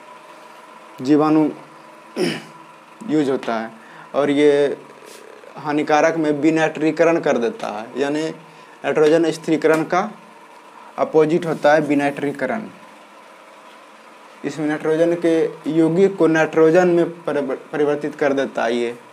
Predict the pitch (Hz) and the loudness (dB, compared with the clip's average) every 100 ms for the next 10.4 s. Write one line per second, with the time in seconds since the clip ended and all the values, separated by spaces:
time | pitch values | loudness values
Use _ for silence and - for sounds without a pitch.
0 | - - - 139 139 156 165 185 - - | -20 -20 -8 -6 -4 0 0 0 -8 -20
1 | - - - - 147 143 156 156 156 151 | -20 -20 -20 -12 -8 -6 -6 -4 -4 -4
2 | 147 165 160 160 - - 131 151 151 156 | -4 -4 -4 -8 -18 -14 -6 -4 0 2
3 | 156 151 151 - - 135 131 143 147 156 | 2 0 -4 -12 -10 -8 -6 -4 -4 -2
4 | 147 113 139 147 160 190 - - - - | -4 -4 -4 -2 -4 -10 -20 -20 -20 -20
5 | - 135 127 143 151 147 151 143 160 160 | -8 -6 -4 -2 -2 -2 -6 -4 -2 -2
6 | 160 143 117 110 - 92 92 - - - | -2 -4 -4 -6 -10 -12 -14 -18 -20 -20
7 | - - - - 135 165 147 143 147 147 | -20 -20 -20 -18 -6 -2 -2 0 -2 -2
8 | - - - 147 139 147 151 139 139 135 | -12 -16 -6 -4 0 0 -2 -4 -4 -4
9 | 147 151 208 - - - 135 131 120 113 | -4 -2 -4 -8 -10 -2 0 2 0 -2
10 | 110 117 113 | -4 -6 -8